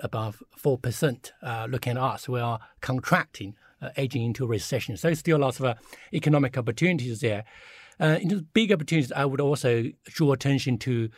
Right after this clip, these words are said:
the, of course, we know that China has the largest population in the world, one point four billion, but also the growing and increasingly, uh, affluent middle class.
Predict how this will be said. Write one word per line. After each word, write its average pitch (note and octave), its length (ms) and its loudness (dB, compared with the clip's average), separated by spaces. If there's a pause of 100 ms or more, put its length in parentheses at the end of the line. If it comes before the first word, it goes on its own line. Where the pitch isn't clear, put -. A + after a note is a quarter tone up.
(320)
the, D3+ 280 0
of B2 160 -6
course, B2 180 -2
we B2+ 160 4
know B2 140 2
that A2+ 240 -6
China B2 280 0
has A2 140 -2
the A#2 80 0
largest A#2 380 0
population C3+ 400 -2
in C3+ 60 2
the A#2 80 0
world, A2 380 0 (300)
one B2 180 -2
point A2+ 200 -4
four A2 160 -4
billion, A2 480 0 (320)
but C#3+ 240 2
also D#3+ 280 0
the C3 120 0
growing C#3 500 4 (140)
and B2 200 -4
increasingly, B2 840 0 (360)
uh, G#2+ 360 -6 (160)
affluent C3+ 600 -4
middle D3 280 2
class. - 500 -10